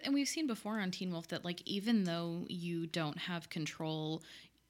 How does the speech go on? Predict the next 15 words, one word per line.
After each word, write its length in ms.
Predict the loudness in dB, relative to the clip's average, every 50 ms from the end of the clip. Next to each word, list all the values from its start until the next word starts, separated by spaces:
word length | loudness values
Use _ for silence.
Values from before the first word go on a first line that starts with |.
| _ -6
your 220 | -2 -2 0 2 4
actions 480 | 4 2 2 0 -2 -2 -2 -2 -2
still 160 | -2 -2 -2 0
have 300 | 2 2 2 0 0 -8
consequences. 800 | -6 -2 -2 -2 -2 -4 -6 -4 -4 -4 -2 0 0 0 0 0
Like, 200 | -2 -4 -4 -4 -2
the 140 | 0 0
whole 320 | 0 0 -2 -2 -2 -2 -4
situation 560 | -4 -4 -4 -2 -2 0 0 0 -2 -2 -2
with, 160 | -2 -4 -4 -6 -10 -10 -8
um, 300 | -6 -4 -4 -4 -6 -6 -4
Isaac 340 | -2 -2 0 0 0 -2 -2
and 100 | -4 -4
Allison, 680 | -2 0 0 0 -2 -4 -4 -4 -4 -4 -4 -4 -6 -6 -10 -18 -20 -20 -20 -20 -20 -20 -20 -20 -20 -20 _ _ 0
um, 480 | 2 2 2 2 0 -2 -4 -4 -6